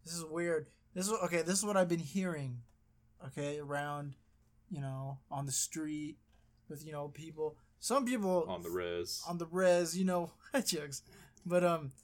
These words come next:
Speaker 1: I heard, uh, some people think this is all, like, a hoax. Like, he's just bullshitting.
Speaker 2: Oh.
Speaker 1: To, so, I don't know. I've heard some people say, you know, he's just lying. He's just trying to get more votes.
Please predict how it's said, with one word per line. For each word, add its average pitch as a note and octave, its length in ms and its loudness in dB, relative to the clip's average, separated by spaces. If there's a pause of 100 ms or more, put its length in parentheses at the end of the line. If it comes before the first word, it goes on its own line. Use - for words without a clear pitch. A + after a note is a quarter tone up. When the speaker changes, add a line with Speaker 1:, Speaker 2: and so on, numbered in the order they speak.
(280)
Speaker 1:
I F#3 140 2
heard, G3+ 220 8
uh, F3+ 220 8
some G3 200 2
people F#3+ 240 2
think F3+ 380 -2
this E3 160 -2
is E3 60 -2
all, D#3+ 200 2
like, D3 140 -2
a C3+ 80 -6
hoax. D#3 540 -4
Like, D#3 160 -6
he's D#3+ 140 -4
just C#3+ 200 -6
bullshitting. D#3 600 -4 (120)
Speaker 2:
Oh. C3+ 800 2 (360)
Speaker 1:
To, D3 400 0
so, - 200 -10 (180)
I F3 100 -2
don't G3+ 120 2
know. G3 80 2
I've D#3+ 140 2
heard F#3+ 180 2
some F3+ 120 0
people F3+ 220 0
say, F3 200 -4
you F3 180 -6
know, F3 120 -2
he's E3 220 -4
just F3+ 160 -2
lying. E3+ 320 -2
He's C#3 200 -4
just C#3 180 -4
trying D3 160 -8
to D3+ 80 -8
get D3 180 -6
more C3+ 160 -6
votes. C#3 500 -8